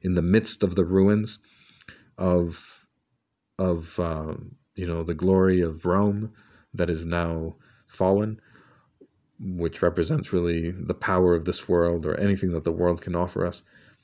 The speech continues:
Or are we closer to Jesus, like the Magi, like the shepherds, like those angels that are peeking in and looking at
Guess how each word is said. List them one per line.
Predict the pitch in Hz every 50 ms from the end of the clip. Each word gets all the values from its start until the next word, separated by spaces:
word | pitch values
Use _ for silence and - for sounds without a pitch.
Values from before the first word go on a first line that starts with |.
| _ _ _ _ _ -
Or | - 120 123 127 127 123 113 - - _ _ _ _ -
are | - 117 113 107
we | 110 117 113
closer | 117 - - 123 117 113 - - 104 90 - - - _ _ _ _ -
to | - 113 98
Jesus, | 92 - 110 98 - 90 82 - - - _ _ _ _ _ _ _ _ _ _ _ _ _ _ _ _ _ _ _ _ _ - - - -
like | - 98 104 98
the | - 104
Magi, | 98 95 98 98 98 - 90 85
like | 82 85 87 82
the | - -
shepherds, | - - - 87 - - 73 73 78 - - - _ - - _ _ _ _ - - - _ _ -
like | - 95 92 87 80
those | - 92 90 87 82 -
angels | - 101 92 92 90 80 82 80 76 - - - - - - - -
that | 98 92 92 87
are | 85 85 82 85 - _
peeking | - - - 110 95 - 101 90 90 - -
in | - 92 92 87 80
and | 78 78
looking | 82 85 98 95 - - 87 78 78 - _ _ _ _ _ _ _ _ _ _ _
at | - - 87 85 80